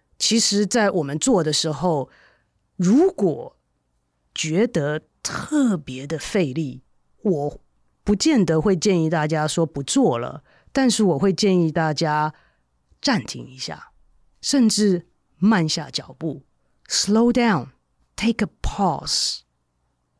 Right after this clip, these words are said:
因为当你觉得越急、越不顺、越不如你意，要去硬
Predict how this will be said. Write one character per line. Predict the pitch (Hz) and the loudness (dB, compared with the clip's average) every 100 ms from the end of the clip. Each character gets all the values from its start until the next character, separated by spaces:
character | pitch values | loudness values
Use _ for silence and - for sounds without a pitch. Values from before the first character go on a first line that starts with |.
| _ _ _ _ - - - | _ _ _ _ -20 -20 -6
因 | - 262 | 2 4
为 | 254 | 4
当 | 233 233 254 | 2 4 4
你 | 196 | 4
觉 | 147 - 165 | 2 -2 -2
得 | 180 180 | 0 2
越 | 180 240 220 | 4 4 2
急、 | 139 165 143 175 214 | 0 -2 0 -2 2
越 | 226 240 | 2 2
不 | 170 214 | 2 2
顺、 | 202 - 269 196 127 - | 2 0 2 2 -2 0
越 | 226 214 | 2 2
不 | - 190 | 2 2
如 | 175 170 | 4 4
你 | 190 135 | 4 2
意， | 277 269 139 - | 4 2 2 0
要 | 208 | 0
去 | 190 - 214 185 | 0 0 -2 0
硬 | 285 254 190 147 | 2 4 4 2